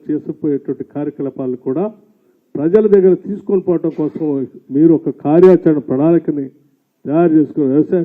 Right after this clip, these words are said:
కమిషన్ వారు చాలా స్పష్టంగా ప్రజలకు వాస్తవాలు చెప్పే కార్యక్రమాన్ని చేపట్టవలసిందిగా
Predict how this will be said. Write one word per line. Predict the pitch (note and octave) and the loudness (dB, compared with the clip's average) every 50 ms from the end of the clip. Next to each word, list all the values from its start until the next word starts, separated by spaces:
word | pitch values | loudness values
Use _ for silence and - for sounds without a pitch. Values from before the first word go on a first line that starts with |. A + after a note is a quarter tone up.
| - - | -4 -8
కమిషన్ | D3 D3 C#3+ - - - C#3 C3+ | -10 -10 -10 -10 -8 -6 -2 0
వారు | C3+ C#3+ C#3 C3+ B2 - - _ _ _ _ _ - | 0 2 0 0 -2 -6 -14 _ _ _ _ _ -12
చాలా | B2+ C3+ C#3 C3+ - | -8 -8 -8 -8 -8
స్పష్టంగా | - D3 C3+ - - - D#3 D3 D3 C3 - | -10 -12 -12 -10 -10 -12 -10 -10 -12 -10 -4
ప్రజలకు | - C3+ D3 F3+ E3+ - - C3+ B2 C3 | -4 -4 -2 -2 -4 -4 -2 -2 -2 0
వాస్తవాలు | D3 E3 E3 - - G3 G3 F#3+ F#3+ F3+ E3 D3+ - - - _ _ _ - - | 0 -2 -2 0 4 4 6 6 6 6 4 0 -6 -12 -20 _ _ _ -4 -4
చెప్పే | D3 C#3+ D3 E3 C#3+ - C#3+ | -4 -2 -2 -4 -4 -4 -6
కార్యక్రమాన్ని | C#3 C#3+ - - - C#3+ C#3 C3+ B2+ A#2+ - | -10 -10 -10 -10 -10 -8 -8 -8 -8 -8 -4
చేపట్టవలసిందిగా | - D3 D3+ D3+ E3+ D#3+ - - C#3 C3+ B2 B2+ - - B2+ C3 | 0 0 0 0 -2 -6 -4 -4 -4 -4 -4 -8 -14 -10 -8 -8